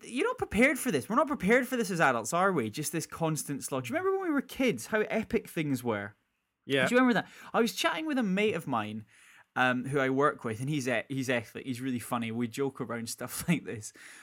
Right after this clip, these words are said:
Speaker 1: and we were joking around. I was like, I made a comment about how some things were combining together in my workplace for, I can't remember what it was, and I was like, kind of like the Power Rangers.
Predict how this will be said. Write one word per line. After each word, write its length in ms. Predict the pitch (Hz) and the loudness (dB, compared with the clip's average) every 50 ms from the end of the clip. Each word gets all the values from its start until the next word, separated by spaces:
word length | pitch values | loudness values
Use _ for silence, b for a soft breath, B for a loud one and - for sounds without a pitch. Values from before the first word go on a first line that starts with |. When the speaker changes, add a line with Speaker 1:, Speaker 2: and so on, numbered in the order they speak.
| B B | B B
Speaker 1:
and 120 | 139 139 | 0 2
we 100 | 151 175 175 | 2 2 0
were 100 | 170 170 | 0 -2
joking 460 | 143 - 196 220 - - - 214 202 | -2 -2 -2 -2 -2 -2 -6 -6 -6
around. 500 | 190 175 165 151 147 139 135 127 110 - - - | -4 -2 -2 -2 -2 -2 -4 -6 -8 -10 -6 -4
I 100 | 135 143 | -2 -2
was 160 | 151 143 156 | -2 -2 -4
like, 140 | 147 - 135 | -4 -4 -4
I 80 | 135 | -4
made 160 | 139 156 165 | -4 -4 -6
a 60 | 165 160 | -8 -8
comment 480 | - - - 151 139 131 120 120 113 - | -10 -6 -4 -2 -2 -2 -4 -6 -8 -10
about 320 | 117 104 127 120 120 - - | -10 -8 -6 -6 -6 -8 -10
how 300 | 101 104 117 117 117 113 117 113 107 b b b b b b b b _ | -8 -6 -4 -4 -4 -6 -8 -10 -12 b b b b b b b b _
some 200 | - - 139 131 | -10 -8 -6 -6
things 320 | 120 - 156 151 151 131 143 | -6 -6 -6 -6 -4 -6 -6
were 80 | 139 | -6
combining 640 | 135 - 135 127 120 110 131 127 127 127 127 123 117 | -6 -6 -6 -6 -4 -2 -4 -2 -2 -2 -4 -4 -6
together 600 | - 120 110 127 120 123 117 117 113 107 101 98 - | -6 -8 -8 -6 -6 -6 -6 -8 -8 -8 -10 -10 -8
in 120 | 123 123 | -8 -6
my 140 | 120 123 123 | -4 -4 -4
workplace 560 | 120 120 120 - - - - - 113 113 - | -6 -6 -6 -8 -10 -12 -14 -14 -12 -12 -14
for, 180 | - - 110 - | -14 -14 -12 -12
I 60 | 113 | -12
can't 200 | - - 147 120 | -10 -8 -8 -6
remember 80 | 127 123 | -6 -6
what 80 | 117 117 | -6 -8
it 200 | 117 123 117 113 | -8 -8 -10 -10
was, 100 | 107 107 | -8 -4
and 80 | 139 | -4
I 40 | 143 | -4
was 100 | 143 135 | -2 -2
like, 200 | 156 151 - - | -4 -6 -6 -6
kind 180 | - 240 240 247 | -4 -2 -2 0
of 100 | - 226 | 0 -2
like 160 | 220 - - | -2 -4 -4
the 60 | - | -8
Power 340 | - - - 175 170 156 139 | -12 0 4 6 6 8 6
Rangers. 600 | 127 117 110 107 107 101 107 107 110 104 - - | 4 2 0 -2 -4 -6 -8 -10 -10 -10 -14 -16